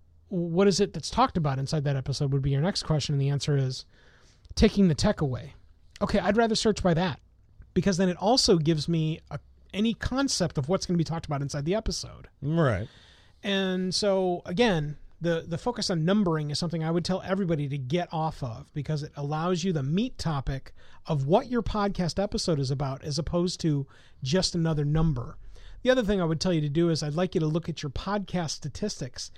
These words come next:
Speaker 1: and tell me how many times your whatever cool podcast name dot com forward slash seventeen is accessed. And if you can tell me that thousands of people are coming to your show notes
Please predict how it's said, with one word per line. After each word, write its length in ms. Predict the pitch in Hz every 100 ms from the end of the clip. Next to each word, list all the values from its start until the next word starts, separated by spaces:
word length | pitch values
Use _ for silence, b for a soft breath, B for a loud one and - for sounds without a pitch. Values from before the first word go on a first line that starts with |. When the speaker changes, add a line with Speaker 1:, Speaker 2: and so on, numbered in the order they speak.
| b b -
Speaker 1:
and 160 | 165
tell 200 | - 180
me 180 | 180 170
how 280 | 151 - 208
many 280 | 240 233 233
times 720 | - 214 202 175 156 151 - b b b
your 680 | 151 165 160 151 151 156 147 _ -
whatever 380 | 139 160 175 170
cool 340 | 170 - 175
podcast 560 | 156 - 170 151 165 147
name 220 | 165 160
dot 200 | 151 147
com 280 | - 160 156
forward 320 | 139 156 156
slash 460 | 147 160 151 143 - b b b b b -
seventeen 1000 | - - 180 185 165 - 185 170 131 117 -
is 180 | 156
accessed. 720 | - 156 151 - 131 117 - - b b b
And 80 | 151
if 140 | 131
you 80 | 220
can 160 | 262 339
tell 260 | 262 311 294
me 180 | 190
that 180 | 165 170
thousands 640 | - 202 180 220 254 262 247
of 100 | 233
people 400 | 269 277 190 165
are 120 | 156
coming 280 | - 214 202
to 60 |
your 140 | 190 202
show 260 | - 240
notes 420 | 226 143 131 -